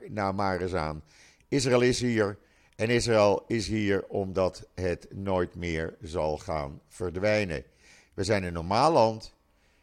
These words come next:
Eh, natuurlijk, er worden fouten gemaakt in Israël. Maar ja, worden die niet in Nederland gemaakt? Worden die niet overal anders gemaakt?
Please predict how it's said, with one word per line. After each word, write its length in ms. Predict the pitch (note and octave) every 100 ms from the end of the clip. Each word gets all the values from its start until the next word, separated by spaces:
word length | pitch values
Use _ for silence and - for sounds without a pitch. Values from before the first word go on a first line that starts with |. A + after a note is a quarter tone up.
| _
Eh, 580 | - G2 F#2+ F2+ F2+ F2 -
natuurlijk, 680 | A#2+ D3+ D3 B2+ A#2+ - - A2
er 100 | A#2+
worden 240 | C3 A#2
fouten 360 | - G#2+ G2 F#2+
gemaakt 420 | F#2+ F#2 F2+ -
in 120 | F#2+
Israël. 580 | F2 E2+ F2 E2 C#2+ - _ _ _ _ -
Maar 580 | F#2+ G2+ F#2 F#2 F2+ E2+ _
ja, 420 | F#2+ F#2 E2+ - _ _ _
worden 280 | G2 F2 F2
die 100 | F2+
niet 200 | F2+ E2+
in 100 | E2
Nederland 400 | F2+ F#2+ G#2 G2
gemaakt? 460 | G2+ F#2 F#2+ G#2+ -
Worden 320 | E2 F#2 F2
die 120 | E2
niet 260 | E2+ E2+ -
overal 540 | - G2 F2 F#2 F#2+ -
anders 360 | G2 G2+ G2+
gemaakt? 480 | - G2+ G#2 G2 -